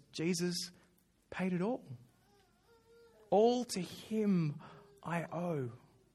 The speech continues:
Our sin has been paid at the cross. Our rebellion against God has been dealt with. And as we recognize our helplessness, that we have nothing, we can't even approach Jesus because of our sin.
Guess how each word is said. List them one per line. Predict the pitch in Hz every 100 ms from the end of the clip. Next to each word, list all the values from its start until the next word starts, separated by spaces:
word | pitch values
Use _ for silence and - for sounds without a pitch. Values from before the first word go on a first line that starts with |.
| _ _ _ _ _ _ - 156
Our | 151 - -
sin | 240 220
has | 185 165
been | 170 156
paid | 156 196 202 185
at |
the | 175
cross. | 151 214 202 180
Our | 190
rebellion | 175 151 190 220 208 196
against | 170 170 160 -
God | 190 196 170
has | 175
been | 160 165 160
dealt | 175 220
with. | 160 131 127 - - - - - _ _ _ -
And | 185
as | 208
we | 220
recognize | 196 240 208 202 190
our | 190 202
helplessness, | 165 254 269 214 - 143
that | -
we | 196 202
have | 180
nothing, | 208 254 196
we | 190
can't | 226 262
even | 269 254
approach | 240 - 233 262 - - - -
Jesus | 233 262 226 175 127 - - - - - _ _ _ _
because | - 185 180
of | 175
our | 160
sin. | - 156 120